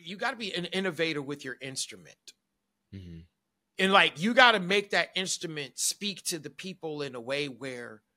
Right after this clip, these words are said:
Speaker 1: they're like, even if it's your voice, you gotta really, like, and, and, and you gotta be able to break the rules. Because the person who's actually, um, became, like, an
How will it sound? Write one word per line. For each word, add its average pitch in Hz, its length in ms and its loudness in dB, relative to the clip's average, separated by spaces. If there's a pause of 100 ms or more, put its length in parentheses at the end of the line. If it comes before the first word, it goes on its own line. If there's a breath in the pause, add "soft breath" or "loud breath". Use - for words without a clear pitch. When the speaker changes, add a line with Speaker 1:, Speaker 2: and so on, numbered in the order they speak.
(600)
Speaker 1:
they're 175 320 4
like, 160 240 6
even 262 260 4
if 247 140 -2
it's 220 220 -4
your 185 120 0
voice, - 880 -8 (920 soft breath)
you 170 100 -4
gotta 226 240 6
really, 202 260 2
like, 170 240 0
and, 214 140 2
and, 208 220 -4
and 196 160 -4
you 233 100 -6
gotta 285 260 2
be 220 300 -2
able 208 240 -2
to 170 160 -6
break 175 420 -6
the 123 140 -10 (120)
rules. - 720 -10 (760)
Because 220 560 0 (140)
the 165 80 -4
person 277 560 2
who's 226 320 -6
actually, 214 760 -2 (720 loud breath)
um, 175 340 0 (220)
became, 202 580 -2
like, 165 240 -4
an 165 100 -4